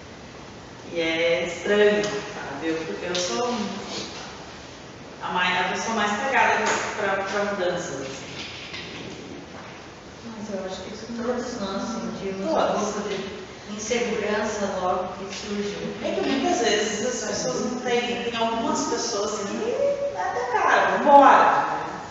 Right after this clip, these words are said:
Speaker 1: Eu sempre fui uma pessoa impulsiva, mas eu sempre tive problemas com mudanças, assim.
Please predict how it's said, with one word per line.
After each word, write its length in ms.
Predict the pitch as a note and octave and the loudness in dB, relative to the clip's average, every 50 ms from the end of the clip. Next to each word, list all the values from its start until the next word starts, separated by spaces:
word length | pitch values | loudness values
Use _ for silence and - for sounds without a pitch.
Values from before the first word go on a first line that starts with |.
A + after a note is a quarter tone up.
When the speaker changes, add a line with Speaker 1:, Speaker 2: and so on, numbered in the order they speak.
| - - - - - - - - - - - - - - - - - - G3 | -14 -14 -16 -16 -16 -16 -16 -16 -16 -16 -16 -16 -16 -16 -16 -16 -14 -2 0
Speaker 1:
Eu 120 | G3+ G#3 | 2 2
sempre 280 | - C#4+ C#4+ C#4+ C#4+ C#4 | 4 4 4 4 4 4
fui 100 | C#4+ C#4+ | 2 2
uma 160 | C#4+ D4 C#4+ | 2 4 2
pessoa 220 | C#4+ C#4+ C#4+ C#4+ | 2 2 2 0
impulsiva, 800 | C#4+ C4+ C#4 - - - - - - - B3 A#3+ A3 G3+ A3 - - - - - F#3 G3+ - - | 0 0 -2 -4 -6 -6 -6 -4 -4 -4 -4 -6 -6 -6 -8 -8 -8 -10 -10 -10 -10 -10 -8 -8
mas 160 | F3+ F3+ F3+ | -6 -4 -4
eu 60 | G#3 | -2
sempre 320 | G3+ G3+ A3 A#3 A#3 A#3 A3+ | -2 -2 0 -2 -2 -2 -4
tive 260 | A#3 - - - F#3 | -6 -6 -8 -10 -8
problemas 320 | F#3 F3+ F3+ F3+ - F3+ | -6 -4 -4 -2 -2 -4
com 260 | F3+ - - F3+ F3+ | -4 -4 -8 -8 -8
mudanças, 440 | E3+ D#3+ D#3 D#3 - G#3 G#3 G3+ F#3+ | -4 -4 -4 -4 -4 -4 -6 -6 -6
assim. 340 | F#3+ - - E3+ E3+ E3+ E3+ | -8 -8 -8 -8 -8 -8 -10